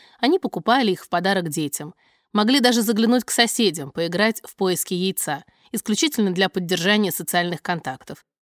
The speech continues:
Но и только. Поэтому, когда в апреле тысяча девятьсот восемьдесят второго года Дэвид вдруг позвонил и сообщил, что намерен заглянуть на воскресный пасхальный обед,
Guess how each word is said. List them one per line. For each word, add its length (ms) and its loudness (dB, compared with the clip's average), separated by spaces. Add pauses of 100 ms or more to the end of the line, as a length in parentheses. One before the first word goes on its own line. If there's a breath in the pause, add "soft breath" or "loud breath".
Но 120 2
и 80 2
только. 400 -8 (680)
Поэтому, 500 2
когда 320 0
в 60 0
апреле 440 0
тысяча 380 -4
девятьсот 440 -4
восемьдесят 540 -2
второго 460 -2
года 380 -2 (380)
Дэвид 380 2
вдруг 300 -2
позвонил 680 0
и 100 -10
сообщил, 500 0
что 180 -4
намерен 400 2
заглянуть 600 0
на 100 -6
воскресный 640 -2
пасхальный 680 -4
обед, 420 -4